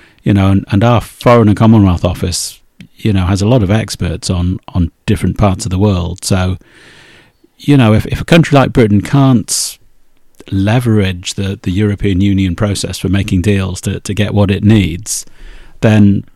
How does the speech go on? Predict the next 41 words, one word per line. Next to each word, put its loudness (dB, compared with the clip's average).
something's 2
going 4
very 4
badly 0
wrong 4
with -2
the -6
politicians 0
from -4
that -4
country. -4
Um, 2
you 4
know, 6
the 2
Brexiteers 0
always 2
argue 2
that, -2
that -2
the 0
European 2
Union 4
was -4
something 0
other, 0
that -4
it -8
made 0
these -2
decisions -2
and 0
did -2
things -2
that, -6
that -4
we -4
had -4
no -2
influence 0
over. -6